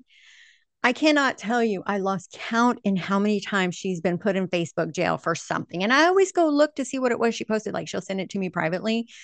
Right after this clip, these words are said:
or, or in another platform. And I'm like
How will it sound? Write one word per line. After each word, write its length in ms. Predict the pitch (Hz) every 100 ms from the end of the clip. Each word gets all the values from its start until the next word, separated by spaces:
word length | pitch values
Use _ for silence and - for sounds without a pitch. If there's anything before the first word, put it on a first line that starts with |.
| - -
or, 320 | 185 180 - -
or 220 | 190 180
in 180 | - 196
another 380 | 185 180 180 175
platform. 560 | - - - 208 202
And 100 | 196
I'm 100 | 180
like 240 | 175 156